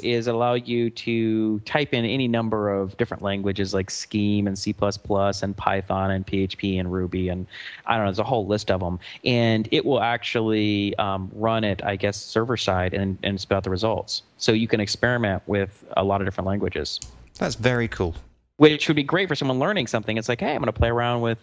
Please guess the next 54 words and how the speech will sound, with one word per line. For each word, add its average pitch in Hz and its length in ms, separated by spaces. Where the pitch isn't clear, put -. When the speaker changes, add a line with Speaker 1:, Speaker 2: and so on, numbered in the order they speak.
Speaker 1:
uh, 117 380
you 123 100
know, 113 120
Perl 139 340
or 107 300
Scheme 147 380
or 107 60
whatever." 117 420
And, 104 220
you 123 140
know, 120 140
and, 120 120
and, 143 160
and 180 200
for 202 100
someone 254 380
who's 180 220
learning 226 240
it, 156 80
some 160 120
high 226 200
school 151 280
kid, 123 640
you 147 160
know, 127 380
that's 175 360
really 156 220
what 127 140
they 123 80
wanna 117 180
do 117 160
at 107 60
first. 95 240
Get 165 100
some 196 120
exposure. 127 640
Sit - 180
down 160 180
and 147 80
learn 143 120
how 135 100
to 131 60
write 123 220
loops. 113 360
I - 20
mean, 135 100
'cause 170 120
he's 175 140
asking 190 340
me, 135 140
like, 123 240
"What's 139 240
a 120 40
function?" - 540